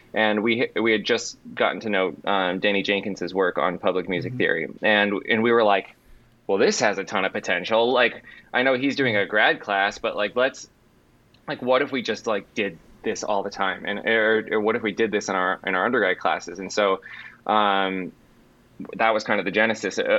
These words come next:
Speaker 1: of this, of this for me, is just kind of being like, "Well, yeah, this kind of makes a lot of sense." Like, I, I myself am a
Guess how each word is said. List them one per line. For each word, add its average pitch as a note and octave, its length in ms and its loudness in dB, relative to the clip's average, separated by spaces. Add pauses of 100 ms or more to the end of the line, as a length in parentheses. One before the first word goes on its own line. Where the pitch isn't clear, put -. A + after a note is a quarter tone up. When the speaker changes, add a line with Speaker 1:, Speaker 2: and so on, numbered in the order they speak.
Speaker 1:
of G2+ 160 2
this, G2+ 160 2
of - 420 -4
this G2 180 -4
for F#2+ 120 -2
me, A2+ 200 0
is G#2+ 80 0
just F2+ 140 -4
kind F#2+ 160 0
of F2+ 80 -2
being F#2+ 140 0
like, F#2 160 0
"Well, A#2+ 260 2 (100)
yeah, D3+ 220 0
this F#2+ 140 -2
kind G3 180 -2
of C#3 80 0
makes B2 220 -2
a - 20 -8
lot G2+ 140 2
of - 60 -10
sense." D#3 260 -4
Like, F#2 140 -2
I, C3+ 340 2 (760)
I B2+ 540 2 (520)
myself C3+ 480 0
am A2+ 180 -2
a G2 200 0